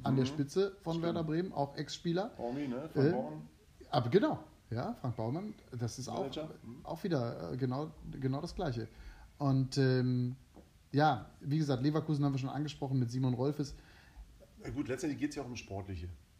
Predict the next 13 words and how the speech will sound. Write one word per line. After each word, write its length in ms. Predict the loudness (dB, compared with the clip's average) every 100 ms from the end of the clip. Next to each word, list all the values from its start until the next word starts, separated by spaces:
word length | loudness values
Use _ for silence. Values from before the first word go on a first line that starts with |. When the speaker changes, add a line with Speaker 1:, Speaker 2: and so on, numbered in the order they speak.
| -6
Speaker 2:
Und 120 | 4
Speaker 1:
Ja. 100 | 6 6 -2 -6
Speaker 2:
denn 120 | -4 -6
ich 120 | -4
finde, 200 | -4 -2
ich 100 | -2
finde, 280 | -2 -4 -4
wenn's 180 | -6 -8
ums 160 | -8
Wirtschaftliche 460 | -6 -6 -8 -10 -6
geht, 220 | -6 -4
sollten 280 | -4 -4 -6
auch 140 | -8